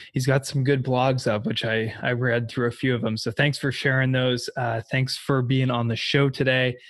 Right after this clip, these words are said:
and providing some great value to the audience. Really glad to have you, and, and, uh, have a good rest of your week.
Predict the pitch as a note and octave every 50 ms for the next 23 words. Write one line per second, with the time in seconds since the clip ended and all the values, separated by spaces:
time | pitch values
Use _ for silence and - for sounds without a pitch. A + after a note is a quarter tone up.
0 | - - _ - B2+ C3 A#2+ B2 A#2 A2+ A#2 A#2 - - A#2 A2+ G2+ A#2+ A#2 A2
1 | F#2 - G#2+ G#2+ G#2+ G#2+ G#2+ - - - A2 A2 A2 A2+ A2 A2 G#2+ G#2 G#2 G#2+
2 | - - - - - - _ - C#3 C3 B2 A#2 A#2 A2+ - B2 A2 A2 A2 B2+
3 | - - A2+ A2+ A2 A#2+ A#2 A2 A2 G#2+ - _ - - - _ _ - A#2 A2
4 | G#2+ G#2+ A2 A2 G#2+ G#2+ B2+ A#2+ A#2 B2 A#2+ - B2 A#2+ B2 A#2 A#2 - - -
5 | B2 A#2+ A#2 A2 G#2+ - A#2+ B2+ B2 - - -